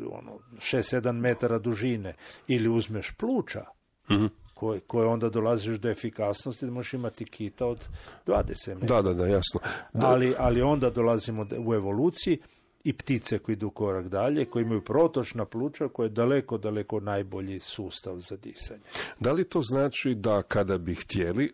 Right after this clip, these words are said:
Speaker 2: e, možemo u, u, pod jednim staklenim zvonom, e, stvoriti umjetnu atmosferu sa trideset ili četrdeset posto kisika, gdje bi u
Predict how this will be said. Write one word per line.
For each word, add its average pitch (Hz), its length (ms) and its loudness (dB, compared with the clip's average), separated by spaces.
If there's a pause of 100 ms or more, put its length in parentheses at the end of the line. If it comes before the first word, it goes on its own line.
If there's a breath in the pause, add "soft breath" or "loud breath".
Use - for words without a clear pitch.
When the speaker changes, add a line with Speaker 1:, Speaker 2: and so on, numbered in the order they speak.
(140)
Speaker 2:
e, - 60 -4 (320)
možemo 120 540 2
u, 110 340 0
u, 104 200 2 (180)
pod 98 220 0
jednim 104 300 2
staklenim 107 540 0
zvonom, 113 420 4 (580 loud breath)
e, 113 60 -2 (420)
stvoriti 120 460 2
umjetnu 120 340 4
atmosferu 101 600 2
sa - 140 -2
trideset 98 520 -2
ili 92 160 0
četrdeset 95 580 -2
posto - 320 -4
kisika, 143 540 2 (380 loud breath)
gdje 113 260 2
bi 117 220 4
u 101 420 2